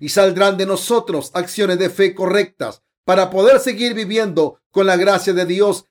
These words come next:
en todo lo que hacemos mientras recibimos sus bendiciones. ¿Creen en esto? Queridos hermanos, ¿han amado a la gente tanto como a Dios? Sinceramente, aunque hayan recibido la salvación, no sabían que deben amar a Dios ante todas las cosas,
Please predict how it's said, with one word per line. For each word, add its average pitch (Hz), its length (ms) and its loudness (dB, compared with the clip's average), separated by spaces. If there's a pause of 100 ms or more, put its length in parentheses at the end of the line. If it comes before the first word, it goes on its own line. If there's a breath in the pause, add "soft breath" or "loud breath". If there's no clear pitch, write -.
(100)
en 185 240 -6
todo 262 260 4
lo 240 100 0
que 240 100 -4
hacemos 180 520 0 (160)
mientras 196 400 -4
recibimos 202 540 -4
sus 233 100 -8
bendiciones. 196 720 -4 (300)
¿Creen 196 320 2
en 170 140 0
esto? 240 440 -4 (240)
Queridos 175 380 0
hermanos, 185 600 -2 (200)
¿han 190 160 0
amado 220 340 2
a - 20 2
la 233 120 2
gente 196 400 -2
tanto 180 480 -2
como 175 200 -2
a 156 60 -2
Dios? 226 380 -2 (240)
Sinceramente, 190 960 -2 (120)
aunque 185 380 -2
hayan 226 360 2
recibido 185 680 -4 (140)
la 180 160 -2
salvación, 185 760 -2 (140)
no 190 220 -4
sabían 214 560 -2
que 185 160 -2
deben 180 320 -2
amar 180 380 -2
a 175 100 -2
Dios 190 440 -4
ante 180 280 -4
todas 190 240 -2
las - 160 -6
cosas, 175 500 -6